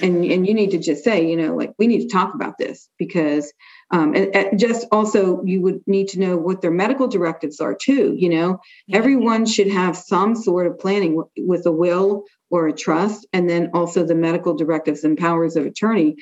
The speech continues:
Speaker 1: so that if the person cannot make any decisions for themselves, there's somebody there that can do it. 'Cause, you know, you, you don't want other people making those decisions.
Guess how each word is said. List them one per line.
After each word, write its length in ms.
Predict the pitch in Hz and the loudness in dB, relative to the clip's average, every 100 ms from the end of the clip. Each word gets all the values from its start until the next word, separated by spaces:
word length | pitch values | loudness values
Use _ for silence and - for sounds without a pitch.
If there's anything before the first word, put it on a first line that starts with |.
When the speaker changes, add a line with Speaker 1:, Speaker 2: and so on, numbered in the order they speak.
| - - _ | -14 -20 _
Speaker 1:
so 200 | - 175 | 2 2
that 160 | 170 175 | 2 2
if 160 | 202 202 | 2 2
the 80 | 196 | 0
person 360 | 196 185 151 | 0 0 -2
cannot 300 | 165 175 160 | 0 0 0
make 160 | 160 160 | 0 0
any 160 | 156 147 | 0 0
decisions 520 | - 196 202 170 - | 0 0 0 -2 -6
for 80 | 165 | -4
themselves, 580 | 147 147 190 180 147 - | -4 -2 0 2 0 -2
there's 220 | 165 - | -2 -2
somebody 320 | 175 165 156 156 | 0 0 2 2
there 180 | 160 | 0
that 140 | - - | -2 -2
can 140 | 135 | -2
do 180 | 123 170 | 0 0
it. 180 | - - _ _ _ _ _ - | -2 -10 _ _ _ _ _ -2
'Cause, 200 | 175 - | -2 -2
you 160 | 196 190 170 | 0 2 2
know, 180 | 196 - | -2 -2
you, 280 | 165 185 - 196 | -2 0 0 0
you 40 | 196 | 2
don't 320 | 208 214 196 | 2 0 0
want 320 | 180 170 156 - _ - | 0 0 -2 -6 _ -2
other 240 | 190 190 | 2 2
people 340 | 170 208 196 170 | 2 0 2 2
making 320 | 170 165 170 | 2 2 0
those 200 | 160 151 | 0 0
decisions. 640 | - - 175 143 - 147 | -4 -2 -2 -2 -6 -8